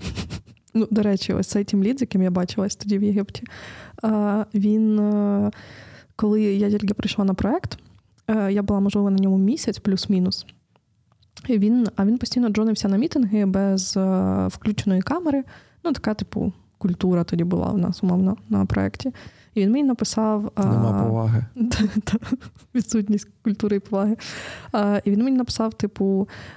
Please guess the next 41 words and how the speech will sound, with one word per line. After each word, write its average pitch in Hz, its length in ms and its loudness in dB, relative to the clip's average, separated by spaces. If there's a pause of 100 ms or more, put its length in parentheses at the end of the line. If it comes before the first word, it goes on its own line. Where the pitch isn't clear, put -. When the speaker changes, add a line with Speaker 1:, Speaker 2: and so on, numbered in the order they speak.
(100)
Speaker 1:
е, 190 400 2
«Слухай, 214 520 -2
а 196 480 0
давай 285 420 0
зідзвонимось 220 640 2
якось 190 260 -2
ввечері 208 360 0
в - 20 2
Skype, 208 420 -2 (100)
поспілкуємось, 202 840 0
я 196 60 0
дізнаюсь 214 340 -2
про - 160 -2
тебе 190 200 0
більше. 196 440 0
Я 190 80 2
навіть 233 240 0
включу - 280 -2
камеру, 208 360 2
щоб 190 160 -4
ти - 100 -2
мене 214 200 2
побачила, 190 560 0
типу, 185 260 -2
хочу 196 560 0
цей, 190 340 -2 (480)
е, 196 420 2
познайомитись 208 580 0
ближче 202 360 -2
з - 60 -6
тобою», 202 320 0
все - 160 -6
таке. 294 360 -2
Ну, 233 80 2
і 226 40 2
це 262 120 -2
було 247 200 0
з - 40 -8
таким, 233 260 0
типу, 202 220 -2
натяком. 196 480 0